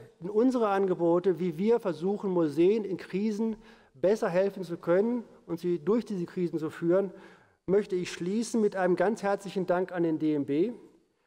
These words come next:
dass Sie dieses Thema aufgenommen haben und seit zwei, drei Jahren wirklich schnell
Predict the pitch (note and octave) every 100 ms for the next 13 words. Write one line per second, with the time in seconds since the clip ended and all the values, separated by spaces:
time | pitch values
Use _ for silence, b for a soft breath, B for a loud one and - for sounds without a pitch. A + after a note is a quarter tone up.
0 | _ - F3+ F3+ F#3 F3+ - G3 G3 F3+
1 | - - F3+ G#3+ - E3+ C#3 B2+ C3 A2
2 | C3+ C#3+ G3+ G#3 B B B E3 E3 E3
3 | E3+ - - F3 F3 G#3 G#3+ E3+ F3+ F#3+
4 | E3+ F3+ F#3 F#3 E3 F#3 G3 - - E3
5 | E3+ A3+